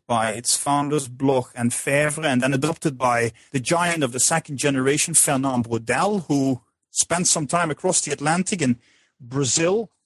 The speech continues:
and, and, and later the war years in New York. Um,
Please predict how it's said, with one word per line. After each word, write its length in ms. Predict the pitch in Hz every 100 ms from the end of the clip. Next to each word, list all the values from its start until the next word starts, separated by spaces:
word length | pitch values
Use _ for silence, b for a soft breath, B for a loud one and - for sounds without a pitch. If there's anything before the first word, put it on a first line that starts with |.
| -
and, 240 | 127 127 110
and, 180 | 127 127
and 180 | 127 127
later 400 | 139 135 - 135
the 120 | 131
war 260 | 127 156 139
years 320 | 131 123 -
in 200 | - 120
New 120 | 113
York. 480 | 113 127 143 190 _ _ B B B B B B -
Um, 560 | - 180 180 185 175